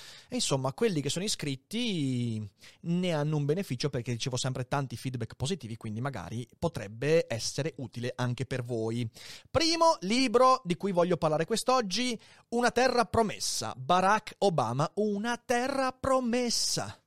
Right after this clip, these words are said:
Stati Uniti di nuovo, che son grandi, no, che cazzo sto dicendo? Comunque, Barack Obama, Terra Promessa, sono totalmente fuso, la giornata è stata molto pesante, quindi perdonatemi.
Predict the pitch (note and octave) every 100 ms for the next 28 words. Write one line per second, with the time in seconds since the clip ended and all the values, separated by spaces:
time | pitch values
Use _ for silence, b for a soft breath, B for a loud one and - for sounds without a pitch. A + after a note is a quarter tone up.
0 | _ _ _ _ _ _ - - D#3+ -
1 | C#3+ G#3 G3 - G3+ G3+ E3+ G3+ D3+ F#3
2 | F#3 F3 F3+ D#3+ F3+ F3+ G#3 G3 - F#3
3 | F#3 E3+ F#3+ E3 C#3+ D#3 F3+ D#4+ - F3+
4 | - A#2 A#2 C4 C#4 A#3 G3 C#3+ A#3 C#4
5 | B3+ - A3 E3+ D3+ D#3 - G3+ G#3+ F#3+
6 | F3 C3 A#2+ C3+ D#3 D3 D3 D#3 G3 G#3+
7 | D#3+ E3 E3+ F3+ G3+ - B2+ B2+ A#2+ B2
8 | A2 G2+ G2+ G#2 A2+ A#2 G#2 - - -
9 | G2+ F#2+ G#2+ C#3 E3+ F3 A#3 C4